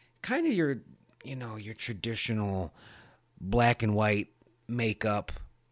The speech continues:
that we always kinda see, you know, it's your skull sort of colors, but he's got a little red under the eyes as well. Pops a little bit. It's different from everybody else that does face paint stuff, and it's because of Pazuzu.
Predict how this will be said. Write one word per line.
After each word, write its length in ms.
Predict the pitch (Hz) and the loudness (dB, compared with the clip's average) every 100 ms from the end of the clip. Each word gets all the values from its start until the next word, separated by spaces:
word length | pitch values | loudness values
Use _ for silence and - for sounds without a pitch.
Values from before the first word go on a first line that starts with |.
| _ _ | _ _
that 180 | - 101 | -8 -8
we 140 | 110 107 | -6 -6
always 220 | 101 98 | -6 -4
kinda 240 | 110 101 | -2 -2
see, 200 | - 107 | 0 0
you 160 | 101 98 | 0 0
know, 100 | 95 | -2
it's 180 | 80 - | -6 -12
your 160 | 95 | -8
skull 560 | - - 107 95 98 85 _ _ - | -6 -2 -2 -2 -4 -8 _ _ -14
sort 300 | - 107 92 | -4 -2 -2
of 80 | |
colors, 480 | - 87 87 85 - - - - | -4 -4 -4 -6 -8 -14 -4 6
but 320 | 196 - - | 6 6 -4
he's 140 | 127 | -8
got 160 | 120 127 | 0 0
a 60 | 117 | 2
little 180 | 135 | 2
red 460 | 113 107 151 110 82 - | 0 2 2 0 -4 -8
under 220 | 117 120 | -2 0
the 200 | 110 113 | 2 2
eyes 220 | 107 104 92 | 2 0 -2
as 160 | 85 | -6
well. 380 | 98 131 131 98 - - - | -2 2 2 0 -8 -8 -4
Pops 380 | - 151 - | 0 0 -2
a 60 | 151 | 0
little 180 | 147 139 | 2 4
bit. 380 | 117 139 - - _ _ - | 6 4 4 -4 _ _ -12
It's 180 | 113 | -10
different 640 | - 92 139 147 151 147 - | -10 -2 0 2 0 0 -2
from 180 | - 110 | -4 -2
everybody 440 | 123 123 131 123 | 0 2 2 4
else 240 | 117 120 | 2 0
that 260 | - 117 98 | 0 -2 0
does 340 | 120 113 - - | -2 -4 -6 -8
face 260 | 123 110 | -6 -6
paint 260 | - 113 104 | -4 -4 -4
stuff, 360 | - 101 95 - - - - | -4 -4 -6 -10 -20 -20 -2
and 420 | 190 214 190 190 - _ _ _ _ _ | 2 4 4 0 -6 _ _ _ _ _
it's 160 | 196 | -8
because 360 | - 220 226 214 | -4 -4 -2 -2
of 100 | 220 | -2
Pazuzu. 800 | 226 202 247 269 240 240 185 92 | -2 -2 -2 -2 2 4 4 2